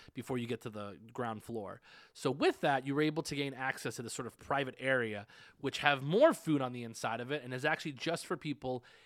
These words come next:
in that section, which means you have less people to deal with in terms of, uh, dining and also, uh, any concessions. So, for example, beer, soda, wine, whatever. And they all have sort of different sort of bits to it. So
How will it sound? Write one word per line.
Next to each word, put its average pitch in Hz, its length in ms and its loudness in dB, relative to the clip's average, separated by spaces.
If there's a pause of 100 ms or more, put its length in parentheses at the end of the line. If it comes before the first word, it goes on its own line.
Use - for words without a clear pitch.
(160)
in 196 180 2
that 165 240 0
section, 160 380 -2
which 117 180 -8
means 180 300 0
you 135 60 -2
have 110 100 -6
less 151 340 -2
people 196 360 -4
to 180 100 -6
deal 156 320 0
with 151 100 -2
in 127 100 -8
terms 127 460 -8
of, 110 320 -10 (400)
uh, 107 340 -4
dining 196 520 0 (340)
and 117 120 -8
also, 110 600 -8
uh, 95 300 -12 (140)
any 123 120 -10
concessions. 175 680 -2
So, 131 100 -4
for 127 140 -8
example, 113 460 -10
beer, 151 560 2 (380)
soda, 156 720 2 (300)
wine, 147 500 2
whatever. 120 480 -2 (800)
And 131 120 -8
they 147 80 -2
all 190 180 6
have 220 140 4
sort 180 180 -2
of 131 100 -4
different 139 480 -4
sort 131 160 -6
of 117 120 -14
bits - 200 -10
to 117 140 -8
it. 98 140 -14
So 123 320 -2